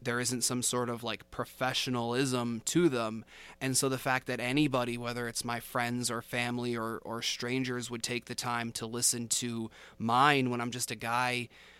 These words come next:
you know, recording these over Skype from my dining room, the fact that people would listen, like, that's always amazing to me.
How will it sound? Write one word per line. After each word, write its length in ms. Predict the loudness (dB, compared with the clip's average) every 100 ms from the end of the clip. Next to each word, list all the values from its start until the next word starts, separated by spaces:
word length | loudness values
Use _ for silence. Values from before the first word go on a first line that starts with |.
| -10
you 100 | -2
know, 200 | 0 0
recording 640 | -2 -6 -4 0 2 4 4
these 240 | 2 2
over 240 | 0 0 2
Skype 640 | 6 4 4 0 0 -2
from 200 | -2 0
my 200 | 2 0
dining 500 | -2 -2 0 2 0
room, 220 | 0 -2
the 80 | -4
fact 180 | -6 -6
that 80 | -6
people 240 | -8 -6
would 160 | -8 -4
listen, 320 | -2 -2 -2
like, 160 | -8 -6
that's 220 | -6 -4
always 340 | -4 -2 -4
amazing 540 | -4 -6 -4 -4 -6 -8
to 160 | -10
me. 320 | -10 -10 -10